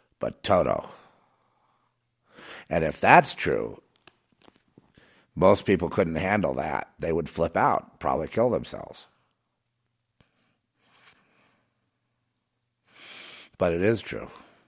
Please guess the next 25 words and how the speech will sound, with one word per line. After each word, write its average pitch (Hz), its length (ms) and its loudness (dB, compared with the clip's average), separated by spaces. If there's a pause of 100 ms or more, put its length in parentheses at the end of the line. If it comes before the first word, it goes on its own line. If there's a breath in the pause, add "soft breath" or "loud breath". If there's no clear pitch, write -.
(2500 loud breath)
It 85 100 2
is 101 240 6
everything, 80 560 -2
everywhere, 76 380 -2
all 69 120 -2
the 60 100 -6
time. 57 420 -8 (600 soft breath)
I'm - 400 -6
not 135 200 8
saying 127 180 8
there 110 120 6
aren't 104 180 4
good 92 180 0
people 98 300 2
out 73 220 -2
there. 73 180 -2
There's, 82 380 -4 (440 loud breath)
every 98 180 4
once 110 300 4
in 104 40 2
a 90 40 4
while, 82 160 4
I 98 120 2
meet 110 180 0
one. 64 340 -4